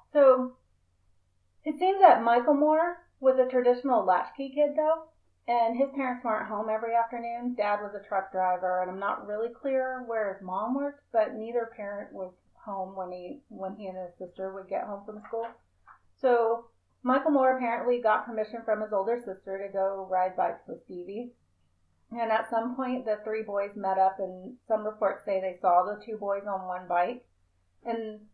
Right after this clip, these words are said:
there were unsub-, unsubstantiated sightings that fit, but at the same time didn't fit, of the boys. One was that there were three boys riding bikes at around four thirty, and she, this lady almost hit one of them with her car.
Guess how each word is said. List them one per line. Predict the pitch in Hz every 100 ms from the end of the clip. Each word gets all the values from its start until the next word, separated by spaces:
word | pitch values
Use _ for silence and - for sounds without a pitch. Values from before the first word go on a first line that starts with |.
| _ _
there | 240 247
were | 269 240 220 -
unsub-, | - 254 269 254 247 - _ _ -
unsubstantiated | 262 302 302 254 262 240 240 240 220 220 214
sightings | - 185 196 220 247 247 _ _
that | 208 196 -
fit, | - 220 - - _ _
but | 208 190 -
at | 196
the | 214
same | 214 190
time | 196 190 165
didn't | 185 180 214 -
fit, | 233 240 -
of | 226
the | 240
boys. | 247 247 247 262 - _ _ _ _
One | 233 233 240
was | 233
that | 226 -
there | 214 208
were | 208 190 -
three | 214 214
boys | 208 208 202 202
riding | 202 202
bikes | 196 190 190
at | 196
around | 190 190 185
four | 262 247 247
thirty, | 247 240 240 233 240 240 -
and | 208 196 190 190 -
she, | 220 202 -
this | 202 196
lady | 214 202 202
almost | 185 175 -
hit | 202 -
one | 196 202
of | 208
them | 208
with | 202 190
her | 180 175
car. | 180 170 180 -